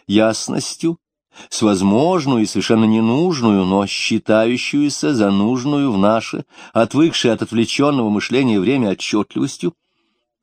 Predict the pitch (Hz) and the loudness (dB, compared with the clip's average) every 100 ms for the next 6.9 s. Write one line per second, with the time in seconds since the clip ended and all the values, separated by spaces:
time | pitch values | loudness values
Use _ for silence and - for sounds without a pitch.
0 | - - - - 127 135 143 156 - 143 | -20 -20 -6 -2 0 0 2 0 0 0
1 | 135 123 196 135 98 95 98 110 110 - | 2 2 0 2 0 0 0 -2 -6 -2
2 | 120 151 143 156 165 160 170 - 196 180 | 0 0 0 0 0 -2 -4 -2 -2 -2
3 | - 110 95 104 107 135 - 185 185 156 | 0 0 2 2 2 0 -2 0 0 -2
4 | 156 175 160 113 107 104 - - 170 - | -2 0 0 0 0 -2 -4 -4 -4 -2
5 | 139 - - 131 143 156 143 190 180 117 | -4 -6 -4 0 0 0 0 2 2 0
6 | - - 147 - 107 95 151 120 117 | -2 -2 -2 0 0 0 0 0 -2